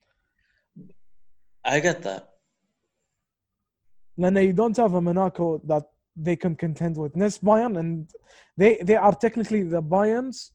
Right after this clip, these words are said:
Speaker 2: of France.
Speaker 1: Yeah.
Speaker 2: But whenever any team, team steps up, they buy it.
Speaker 1: Uh, the thing is, is with even Bayern, before they were how they were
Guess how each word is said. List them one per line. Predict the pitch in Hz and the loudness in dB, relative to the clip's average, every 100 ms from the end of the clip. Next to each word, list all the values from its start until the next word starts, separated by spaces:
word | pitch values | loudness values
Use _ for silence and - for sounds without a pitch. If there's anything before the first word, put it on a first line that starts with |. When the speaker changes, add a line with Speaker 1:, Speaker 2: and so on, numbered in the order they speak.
| - | -10
Speaker 2:
of | 175 | -10
France. | - 165 135 - - _ _ _ _ _ _ _ _ _ _ _ | -6 -8 -8 -16 -20 _ _ _ _ _ _ _ _ _ _ _
Speaker 1:
Yeah. | - 160 156 131 | -6 0 0 0
Speaker 2:
But | - | -8
whenever | 170 180 208 214 214 | -6 0 0 2 2
any | 170 185 185 180 - - | 2 0 0 -2 -6 0
team, | 202 170 156 _ _ | 2 2 -4 _ _
team | 208 196 | 0 0
steps | - 208 202 254 | 0 -2 0 -2
up, | 294 - | -2 0
they | 180 | 0
buy | 160 175 | 2 2
it. | 147 - _ _ _ _ _ _ - - - - - - _ _ _ - _ _ _ _ _ _ _ _ _ - - | 0 -8 _ _ _ _ _ _ -20 -20 -20 -20 -20 -20 _ _ _ -20 _ _ _ _ _ _ _ _ _ -8 0
Speaker 1:
Uh, | 139 139 135 131 120 - 131 | 4 4 6 4 0 -4 -10
the | 135 | -8
thing | - 208 | -4 -2
is, | 196 135 | 0 -2
is | 123 117 - _ _ _ _ _ _ _ _ _ _ - - - _ _ _ _ _ - - - 156 - - | -4 -6 -10 _ _ _ _ _ _ _ _ _ _ -20 -20 -20 _ _ _ _ _ -20 -20 -18 -18 -14 0
with | 151 156 - - - - _ _ - _ _ - - - - _ _ _ _ _ _ | 2 2 -2 -16 -20 -20 _ _ -20 _ _ -20 -18 -20 -20 _ _ _ _ _ _
even | 160 160 143 | -6 -4 0
Bayern, | 135 147 135 | 2 2 0
before | 117 - 147 143 | -4 -2 0 2
they | 131 | 2
were | 123 117 - | 2 0 -4
how | - 123 | -4 -4
they | 120 117 | 0 0
were | 123 120 | 2 2